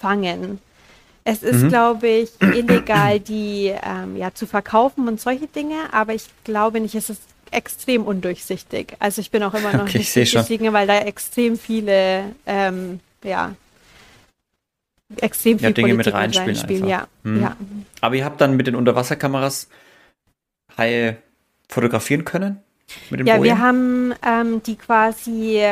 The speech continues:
Speaker 1: also die waren mit zwei GoPros ausgestattet.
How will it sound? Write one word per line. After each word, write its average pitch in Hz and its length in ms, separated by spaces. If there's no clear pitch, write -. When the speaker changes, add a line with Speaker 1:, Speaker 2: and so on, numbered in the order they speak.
Speaker 1:
also 214 200
die 220 120
waren 226 140
mit 226 140
zwei 220 160
GoPros 226 480
ausgestattet. 302 840